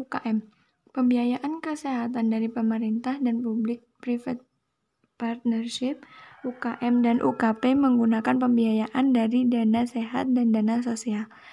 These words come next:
Yang kedua, jaminan pemeliharaan kesehatan wajib. Pembelanjaan untuk pemeliharaan kesehatan masyarakat rentan dan gakin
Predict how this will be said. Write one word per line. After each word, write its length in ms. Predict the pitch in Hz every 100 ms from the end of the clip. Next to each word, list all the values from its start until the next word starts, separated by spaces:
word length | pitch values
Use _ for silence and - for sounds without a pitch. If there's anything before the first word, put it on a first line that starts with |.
| - -
Yang 240 | 240 233
kedua, 400 | 240 214 226 254 - - - _
jaminan 320 | 254 247 262 277
pemeliharaan 720 | 269 262 254 240 233 247 240
kesehatan 480 | 240 240 233 233 220
wajib. 320 | 214 233 247 - - - -
Pembelanjaan 880 | 262 254 247 240 240 240 - - 302
untuk 320 | 294 294 294
pemeliharaan 800 | 277 254 247 247 226 233 - 233
kesehatan 480 | 240 240 226 233 226
masyarakat 640 | 226 240 226 220 247 -
rentan 400 | 226 233 254 269
dan 240 | 262 240
gakin 480 | 240 247 - 226 240